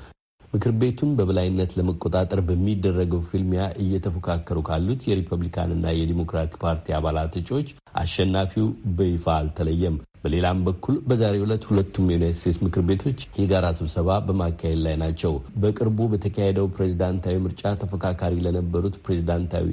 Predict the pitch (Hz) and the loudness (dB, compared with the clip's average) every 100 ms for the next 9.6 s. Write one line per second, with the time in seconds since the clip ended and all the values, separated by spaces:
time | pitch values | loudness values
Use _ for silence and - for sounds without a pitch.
0 | 85 85 123 143 - - 98 104 113 110 | -2 -2 -2 -4 -10 0 2 4 2 0
1 | - 104 92 92 92 90 92 92 90 85 | -2 0 2 2 2 2 2 2 0 0
2 | 87 82 87 123 135 - 110 104 104 104 | -2 0 0 0 -2 -2 0 2 2 0
3 | - 117 117 - 104 95 95 87 92 87 | 0 -2 -2 -4 0 2 2 0 0 0
4 | 87 85 82 82 - 98 85 82 85 101 | 0 0 0 -2 0 0 0 -2 0 0
5 | 92 123 127 - - 82 90 90 92 98 | 0 -2 -2 -8 -4 -2 0 0 0 0
6 | 92 - 90 92 - - 90 - - 120 | -2 0 0 0 -2 -6 -6 -6 -4 -2
7 | 123 95 90 - 95 87 80 85 85 82 | 0 0 0 0 0 0 0 0 -2 0
8 | 85 82 85 82 76 - 90 117 156 - | 0 0 0 0 0 -2 0 0 -2 -4
9 | - 85 85 98 95 | -6 -4 0 0 0